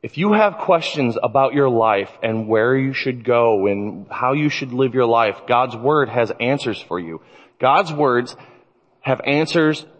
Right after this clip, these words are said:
for everything. Hold on, Mike. God's word cannot possibly answer everything. Like, they didn't have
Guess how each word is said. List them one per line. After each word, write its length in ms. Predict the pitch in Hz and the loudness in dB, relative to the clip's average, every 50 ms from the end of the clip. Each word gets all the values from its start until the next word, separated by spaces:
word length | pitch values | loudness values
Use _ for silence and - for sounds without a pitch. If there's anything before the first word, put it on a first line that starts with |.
| - - - | -20 -4 0
for 200 | 143 143 139 - | 0 0 0 2
everything. 720 | 139 139 120 120 120 107 101 - 95 92 82 85 87 - _ _ _ _ _ _ | 0 0 2 0 -2 -2 -2 -2 -4 -4 -4 -6 -12 -18 _ _ _ _ _ _
Hold 360 | - - - 151 185 240 226 | -10 -2 2 4 4 4 4
on, 220 | 170 123 110 107 107 | 2 0 0 0 0
Mike. 400 | 104 101 101 104 139 - - - - - - - _ _ _ _ _ _ _ _ _ _ | 0 0 0 0 -2 -6 -10 -18 -20 -20 -20 -20 _ _ _ _ _ _ _ _ _ _
God's 320 | 131 123 147 208 180 147 | 2 4 4 4 2 2
word 320 | 139 147 139 135 143 139 - | 2 2 4 2 2 0 -2
cannot 380 | - 143 123 127 151 - - | -2 0 2 2 2 2 0
possibly 560 | - 143 143 143 147 - 139 139 139 139 - | 0 0 2 0 0 0 0 0 2 2 0
answer 500 | - 127 127 127 - - 131 123 127 - - - | 0 -2 -2 -2 0 0 0 2 0 0 -2 0
everything. 640 | 123 123 120 101 107 101 95 - - 85 80 76 73 - _ _ _ _ _ _ _ _ _ _ _ _ _ - | 0 0 2 0 -2 -4 -2 -4 -6 -8 -8 -10 -14 -18 _ _ _ _ _ _ _ _ _ _ _ _ _ -2
Like, 260 | 117 117 104 104 - - - - - - | 0 0 0 -2 -6 -12 -18 -20 -20 -20
they 280 | 98 101 110 120 180 226 | -6 -2 0 2 2 4
didn't 320 | 220 220 196 156 147 - | 4 4 4 2 0 0
have 560 | 117 117 131 123 113 110 104 98 98 101 - | 0 0 2 2 2 2 2 0 0 -2 -6